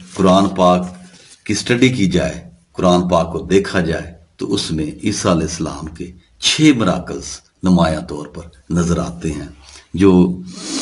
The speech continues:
सूरह अल मायदा, आल इमरान और सूरह मरियम में दर्ज हैं। आप लोग वहां से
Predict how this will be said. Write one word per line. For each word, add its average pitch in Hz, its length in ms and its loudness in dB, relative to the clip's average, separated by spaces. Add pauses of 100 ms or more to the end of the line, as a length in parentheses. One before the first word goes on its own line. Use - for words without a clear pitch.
(440)
सूरह 98 380 2
अल 87 100 2
मायदा, 82 680 -2
आल 80 220 -2
इमरान 71 480 -4 (500)
और 92 120 0
सूरह 98 320 4
मरियम 98 440 4
में 82 400 -2
दर्ज 87 320 -2
हैं। 78 420 -8 (100)
आप 87 220 0
लोग 82 260 -2
वहां 78 220 -8
से 80 340 -12